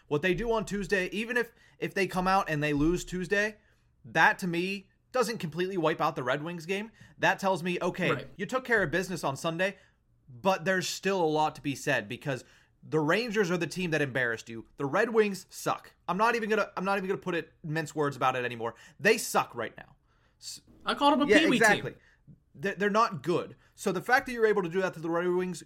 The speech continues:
Speaker 1: good. You should do that to the, to the Detroit Red Wings right now. What you do on Tuesday at home against the Rangers, you do have two games left against them coming up here, and I believe the next calendar week. But what you do on Tuesday will be the most telling thing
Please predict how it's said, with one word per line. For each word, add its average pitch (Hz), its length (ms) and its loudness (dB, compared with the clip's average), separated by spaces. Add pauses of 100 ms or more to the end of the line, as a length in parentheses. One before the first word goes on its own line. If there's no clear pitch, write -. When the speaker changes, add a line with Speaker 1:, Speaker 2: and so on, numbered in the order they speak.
(120)
Speaker 1:
good. 135 420 0
You 185 220 0
should 202 520 0
do 165 180 0
that 143 200 2
to 147 100 -8
the, 127 140 -8 (240)
to 143 140 -2
the 127 80 -6
Detroit 127 420 -4
Red 117 180 -2
Wings 107 220 -6
right 107 160 -10
now. 98 200 -12 (340)
What 180 260 -2
you 233 100 -4
do 214 200 0
on 202 120 0
Tuesday 120 420 -4 (100)
at 175 240 4
home 135 360 -4
against 165 460 -2
the 220 80 2
Rangers, 170 500 0
you 135 80 -8
do 196 160 -4
have 190 260 2
two 214 200 -10
games 175 360 -6
left 120 260 -6 (240)
against 139 360 -2
them 143 140 -6
coming 151 260 -4
up 143 120 -4
here, 151 200 0
and 139 80 0
I 127 80 0
believe 160 360 -4
the 151 80 0
next 139 400 0
calendar 156 360 2
week. 127 360 0 (340)
But 160 180 -2
what 156 140 -6
you 151 100 -8
do 190 220 -4
on 202 140 -4
Tuesday 170 340 -4
will 143 160 0
be 143 120 0
the 123 140 -8
most 135 480 -4
telling 156 340 -4
thing 123 420 -6